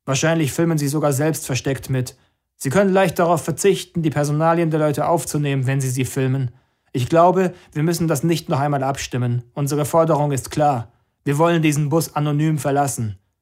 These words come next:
Sie haben die Namen der Bandmitglieder, wir laufen ihnen nicht davon. Alle anderen dürfen in keiner Kartei landen.“ „Das ist nicht möglich“, sagte der Polizist. „Dann eben nicht“, sagte Eugene und kurbelte die Scheibe wieder hoch.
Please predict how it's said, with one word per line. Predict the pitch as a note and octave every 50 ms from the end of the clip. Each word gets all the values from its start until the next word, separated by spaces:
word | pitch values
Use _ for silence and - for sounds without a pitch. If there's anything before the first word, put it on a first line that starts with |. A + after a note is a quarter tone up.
| _ _ _
Sie | C#3+ C#3 C#3+
haben | D#3 E3 E3+ F3 E3
die | D#3+
Namen | D#3 D#3+ E3 E3+ E3+ D#3
der | D#3 C3+
Bandmitglieder, | D3+ D#3 E3 E3+ D#3 - C#3 C3 B2 B2+ C#3 C3 C3 C3+ B2+ C3
wir | C#3
laufen | D3 D#3 D#3+ D#3 - D3+
ihnen | C#3+ C#3+ C#3+ D3
nicht | D#3 D3 - -
davon. | C#3+ C3 - D#3+ D3+ D3 C#3 B2+ - _ _ _ _
Alle | - C#3+ C#3+ D3
anderen | D3 E3+ F#3 F#3+ F#3 F3+ F3 E3 D#3
dürfen | F3 E3+ - - D#3
in | D3 C#3+ B2+
keiner | - D#3 E3 E3+ D#3+ D#3
Kartei | B2+ D3 C#3 C3+ - D3+ D#3+ D#3 D3
landen.“ | C#3 C3 A#2+ A#2 - - A2 A#2 - _ _ _ _ _ _ _ _ _ _ _ _ _ _ _ _ -
„Das | D3+ D3 D#3+
ist | F3 D3+ E3
nicht | F#3+ E3 - F3
möglich“, | F3+ F3+ F3 D3+ D3+ C#3 B2+ -
sagte | - B2 A#2+ - A#2
der | A#2 B2+ B2
Polizist. | - B2+ B2 A#2+ - - B2+ B2 - - - _ _ _ _ _ _ _ _ _ _ _ _ _ _ _ _ _
„Dann | - C#3+ D3 D3+
eben | D#3 D#3 D3+ D#3 D#3
nicht“, | D#3+ E3 D#3+ - -
sagte | - C3 B2+ A#2+ - B2+
Eugene | B2+ C3 C3 B2+ C#3 C3+ C#3+ C3+
und | B2+ A#2+ -
kurbelte | - D3+ D3+ D3 D3 C#3 C#3+
die | C#3 B2
Scheibe | - - B2 B2+ C3+ C3+ C3 B2
wieder | C3+ B2 B2 A#2
hoch. | C3 A#2+ G#2+ - - -